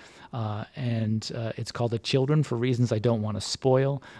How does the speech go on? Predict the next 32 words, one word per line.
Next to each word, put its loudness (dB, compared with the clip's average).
Uh, -8
it's -8
kind 2
of 2
a 4
bit 6
of 4
a 6
mystery 2
of 0
a -2
play, -2
but -2
it's -6
also -2
about, 0
you 2
know, 4
our 0
responsibility -2
to -2
our 2
children, -2
um, -4
and, -4
uh, -4
and -4
to -6
next -8
future -4
generations. 0
And, 2